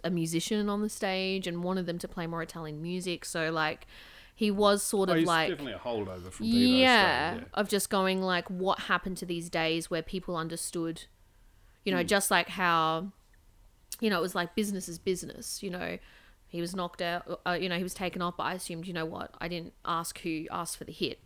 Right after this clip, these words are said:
Speaker 1: I just went on with business. And then same with Frank, just going, like, you know, when they knew that the end was coming for them,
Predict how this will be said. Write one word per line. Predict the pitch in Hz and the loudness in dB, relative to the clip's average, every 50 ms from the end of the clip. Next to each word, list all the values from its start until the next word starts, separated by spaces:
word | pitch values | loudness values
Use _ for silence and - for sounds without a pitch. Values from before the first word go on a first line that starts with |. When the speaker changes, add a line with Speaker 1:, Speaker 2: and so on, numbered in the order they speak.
| - - | -10 -8
Speaker 1:
I | 165 | -6
just | 160 156 - | -6 -6 -4
went | 180 170 160 | -4 -2 -2
on | 160 160 | -2 -2
with | 156 156 | -4 -2
business. | - 165 156 - 151 143 104 - - - - - - - - - - - - | -2 -2 -2 -2 -4 -6 -6 -6 -8 -12 -14 -20 -20 -20 -20 -20 -20 -20 -10
And | - 175 185 | -6 -2 0
then | 175 175 175 | 0 0 -2
same | 175 - - 185 175 170 170 170 170 170 170 170 180 202 214 - _ - - - - - - - - - | -2 -2 -2 0 0 0 -2 -4 -6 -6 -8 -10 -12 -14 -16 -18 _ -20 -20 -20 -20 -20 -20 -20 -10 -10
with | 185 175 | -10 -10
Frank, | 170 - - 233 254 247 226 202 - - | -6 0 2 4 4 4 2 0 -2 -4
just | - 190 - - | -6 -6 -4 -2
going, | 202 175 175 170 170 170 | -2 0 0 0 -2 0
like, | 170 160 160 160 - - - - | 0 0 0 0 -4 -6 -6 -4
you | 190 180 | -2 0
know, | 175 175 | 0 0
when | 175 180 | 0 0
they | 180 180 | 0 0
knew | 180 180 180 175 | 0 0 -2 -2
that | 175 165 | -4 -6
the | 185 165 - - | -6 -6 -4 -2
end | 175 180 185 | -2 -2 -2
was | 190 180 - | -4 -6 -8
coming | - - 180 160 156 156 | -8 -8 -6 -6 -6 -6
for | - - 160 - - | -6 -6 -6 -6 -6
them, | - 151 - - 180 196 - | -6 -8 -10 -10 -10 -12 -14